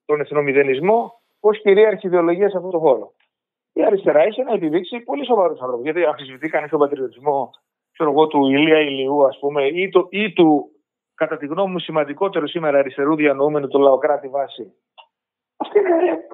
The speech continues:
υπερπατριώτες. Δεν καταλαβαίνω γιατί, λοιπόν, πρέπει η αριστερά να υφίσταται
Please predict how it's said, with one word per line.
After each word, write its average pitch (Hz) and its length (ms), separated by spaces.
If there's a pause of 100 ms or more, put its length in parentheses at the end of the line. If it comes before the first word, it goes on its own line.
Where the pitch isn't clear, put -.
υπερπατριώτες. 269 1160 (440)
Δεν - 120
καταλαβαίνω 220 520
γιατί, 151 260
λοιπόν, 143 240
πρέπει 151 220
η 147 40
αριστερά 143 400
να 143 100
υφίσταται 135 680